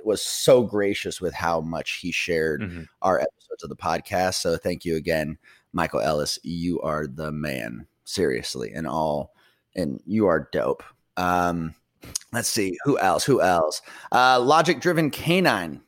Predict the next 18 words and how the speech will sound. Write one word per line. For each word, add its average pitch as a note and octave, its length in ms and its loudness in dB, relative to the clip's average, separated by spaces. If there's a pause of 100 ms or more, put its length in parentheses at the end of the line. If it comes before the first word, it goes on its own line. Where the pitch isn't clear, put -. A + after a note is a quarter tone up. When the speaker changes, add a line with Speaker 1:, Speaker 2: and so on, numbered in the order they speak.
(120)
Speaker 1:
Thank D3 220 0
you C#3+ 60 0
so D#3 200 2
much, D#3+ 300 0
man, F#2 280 -8
for F#2+ 340 -4
reaching G#2 440 -2
out G#2+ 220 -2
to A#2 100 -2
us G#2 380 0
and F2+ 260 -6
just F2+ 200 -6
commenting, F#2+ 680 -6 (400)
um, E2 640 0 (120)
on, E2+ 600 -2
on E2 240 -4
the E2 80 -10
podcast. - 760 -6